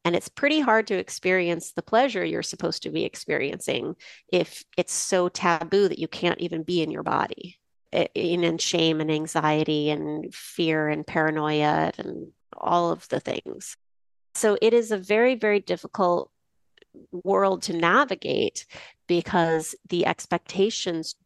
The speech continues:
do not align. And yet we're taught that they do.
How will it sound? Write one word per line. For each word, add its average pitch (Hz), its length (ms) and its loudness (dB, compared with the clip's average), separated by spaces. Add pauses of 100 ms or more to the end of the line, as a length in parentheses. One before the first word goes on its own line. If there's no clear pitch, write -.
do 196 200 -2
not 175 340 4
align. 170 800 0 (460)
And 180 180 2
yet 180 300 4
we're 180 240 -4
taught - 460 0
that - 160 -6
they 175 120 0
do. - 280 0